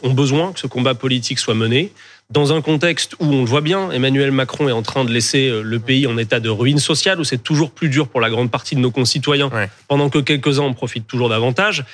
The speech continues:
Speaker 1: Et, euh, dans ce champ de ruines, on est dans une course de vitesse avec l'extrême droite,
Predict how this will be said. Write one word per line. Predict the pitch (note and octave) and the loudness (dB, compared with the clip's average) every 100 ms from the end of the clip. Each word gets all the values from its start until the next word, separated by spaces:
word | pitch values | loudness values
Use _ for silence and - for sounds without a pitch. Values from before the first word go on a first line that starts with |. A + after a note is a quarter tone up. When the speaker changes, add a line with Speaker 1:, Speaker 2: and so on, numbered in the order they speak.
| - - - | -20 -16 0
Speaker 1:
Et, | E3+ G#3 G#3+ - | 2 2 0 -4
euh, | B2+ A#2 A#2 | -4 -2 -4
dans | B2 E3 | 0 0
ce | - E3 | 2 0
champ | - D3+ | 2 2
de | |
ruines, | C#3+ B2+ F3 G#3+ B3 _ - | 2 2 2 0 -6 _ -2
on | C3 | 0
est | |
dans | D#3 C3+ | 2 0
une | B2 | 0
course | A#2 E3 C3 | -2 -4 0
de | C3+ | 0
vitesse | B2+ C#3+ B2+ A#2 | 0 -2 -2 -2
avec | G#2+ - | -4 -2
l'extrême | A2+ - A#2 | -4 -2 -2
droite, | A#2 C#3 F3+ | 2 0 -2